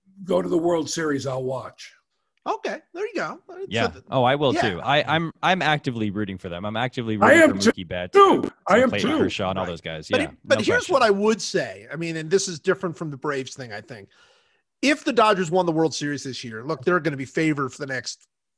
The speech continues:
Speaker 2: five years, let's say, you know. But if the Dodgers won the World Series this year, and then the next three, four, five years, they, you know, won some division titles, but lost in the playoffs,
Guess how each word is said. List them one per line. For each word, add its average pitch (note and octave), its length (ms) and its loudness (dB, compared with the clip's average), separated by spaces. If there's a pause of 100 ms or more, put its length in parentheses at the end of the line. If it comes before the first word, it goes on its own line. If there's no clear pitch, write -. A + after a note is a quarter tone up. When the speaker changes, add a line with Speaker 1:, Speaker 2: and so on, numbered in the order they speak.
(100)
Speaker 2:
five A2+ 280 2
years, G2+ 460 -10
let's G#2 180 -12
say, G#2 360 -10
you C#3 160 -10
know. A#2+ 100 -8
But D3 300 0 (520)
if D4 220 2
the - 80 0
Dodgers B3 380 4
won G3 120 4
the F#3 80 0
World E3+ 220 2
Series D3+ 300 -4
this C3+ 180 -12
year, C3 180 -6
and C#3+ 140 -8
then D#3 140 -2
the D3 80 -6
next F3+ 320 -4
three, F3 200 0
four, E3 240 -2
five D3+ 320 0
years, C#3 440 -6 (480)
they, B2+ 600 -4 (140)
you F3+ 80 -2
know, A#2 260 -6 (160)
won E3 220 0
some E3+ 160 -6
division D#3 460 -2
titles, D3 460 -2
but C3 120 -10
lost D3+ 320 0
in D#3 60 -8
the C#3+ 60 -10
playoffs, C#3 560 -4